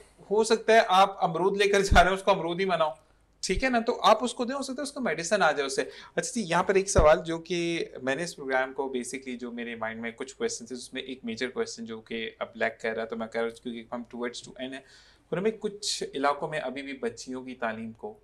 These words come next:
अच्छा नहीं समझा जाता, अभी भी कराची में भी ऐसे लोग हैं काफ़ी। तो अगर कोई बच्ची आपसे रब्ता करती है, आपकी एसोसिएशन से रब्ता करती है कि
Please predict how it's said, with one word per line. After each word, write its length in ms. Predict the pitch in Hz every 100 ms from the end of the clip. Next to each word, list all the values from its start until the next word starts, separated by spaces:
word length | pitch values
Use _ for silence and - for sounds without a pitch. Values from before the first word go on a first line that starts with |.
| _ _ _ _ 117
अच्छा 240 | - 123
नहीं 100 | 107
समझा 260 | 107 98 98
जाता, 460 | 98 - 113 113 _ _
अभी 180 | 120 120
भी 100 | 113
कराची 380 | 113 110 110 120
में 120 | 110
भी 80 | 107
ऐसे 220 | 107 - 107
लोग 200 | 202 202
हैं 100 | 208
काफ़ी। 260 | 104 - - - - - - _ -
तो 80 | 170 -
अगर 200 | 160 190
कोई 140 | 214 180
बच्ची 340 | 143 - 180
आपसे 240 | 165 - 147
रब्ता 280 | 117 - 120
करती 260 | 113 113
है, 60 | 120
आपकी 160 | 113 113
एसोसिएशन 500 | - - 113 - 123
से 140 | 120
रब्ता 260 | 110 - 110
करती 320 | 110 - 110
है 140 | 101 - _ _ -
कि 340 | 131 123 120